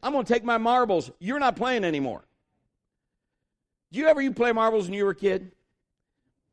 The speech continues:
We used to shoot marbles when I was a kid, and I had a whole bunch of 'em. Sometimes you'd play with somebody that didn't play fair, and you're like, "I'm taking my marbles. I'm going home." You're gonna have to tell the enemy, "You're not pl-, we're not playing games no more.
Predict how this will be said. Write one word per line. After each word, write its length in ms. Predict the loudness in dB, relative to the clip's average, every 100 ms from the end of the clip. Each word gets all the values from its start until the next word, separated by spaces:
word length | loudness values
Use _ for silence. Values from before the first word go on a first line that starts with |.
| _ _ -16
We 100 | -12
used 140 | -12
to 60 | -12
shoot 260 | -12 -10
marbles 360 | -4 -4 -4 -8
when 80 | -6
I 80 |
was 100 | -6
a 40 | -6
kid, 300 | -4 -4 -6 _ -8
and 100 | -8
I 80 | -6
had 160 | -2
a 60 | -2
whole 240 | 2 0
bunch 320 | 0 -4 0
of 140 | -2 -2
'em. 200 | -6 -12 _ _ _ _ _ -8
Sometimes 440 | -6 -4 -6 -6
you'd 140 | -8
play 160 | 0 0
with 80 | 0
somebody 300 | -4 -2 -2
that 120 | -2
didn't 200 | -4 -4
play 200 | -2 -2
fair, 180 | -2 -4
and 100 | -4
you're 80 | -2
like, 160 | -4
"I'm 120 | -4 -10
taking 200 | -10 -8
my 80 |
marbles. 400 | -8 -8 -8 -10
I'm 140 | -12 -12
going 180 | -10 -10
home." 260 | -12 -14 _ _ _ _ _ _ _ _ _ _ _ _ _ _ _ _ _ _ _ _ _ _ _
You're 140 | -2
gonna 160 | 2 4
have 120 | 2
to 80 | 0
tell 240 | 4 4
the 100 | 4
enemy, 280 | 0 0 -2
"You're 220 | -2 -4
not 160 | -4 -2
pl-, 220 | -2 -2
we're 140 | -4
not 180 | -2 -2
playing 360 | 0 0 0 0
games 280 | 0 -2 -4
no 140 | -2
more. 300 | 0 -2 -4